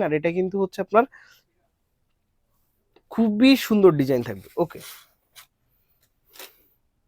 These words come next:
আর এটা থাকবে হচ্ছে আপনার সালোয়ার। আর এই ড্রেসটার প্রাইস কিন্তু পেয়ে যাবেন আপনারা only এক হাজার পঞ্চাশ টাকা। Only এক হাজার পঞ্চাশ টাকা হলে সুন্দর এই ড্রেসটা কিন্তু আপনারা শপিং ভিডিও অনলাইন শপ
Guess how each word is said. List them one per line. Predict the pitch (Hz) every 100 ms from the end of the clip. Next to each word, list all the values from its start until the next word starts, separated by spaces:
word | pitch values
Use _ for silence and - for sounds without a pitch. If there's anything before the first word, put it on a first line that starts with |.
| _ _ _ _ _ _ - - - _ -
আর | 131 156
এটা | 208 220
থাকবে | 208 233
হচ্ছে | 226 240
আপনার | 233 226 -
সালোয়ার। | 156 120 -
আর | 147 - 196
এই | 220
ড্রেসটার | 247 233 254 226
প্রাইস | 196 196 -
কিন্তু | 220 214 214
পেয়ে | 190
যাবেন | 190 202
আপনারা | 175 175 220 - - - _
only | 160 196 226 226 - 185
এক | - 202
হাজার | 185 208 -
পঞ্চাশ | 156 151 175 -
টাকা। | 135 107 143
Only | 185 175
এক | 190
হাজার | 180 190
পঞ্চাশ | 190 190 -
টাকা | 196 196
হলে | 190 -
সুন্দর | 262 262 254 175
এই | 139
ড্রেসটা | 160 - 185
কিন্তু | 185 180
আপনারা | 147 151 170 - - - _ -
শপিং | 165 185 190
ভিডিও | 175 185 143
অনলাইন | 151 156
শপ | 160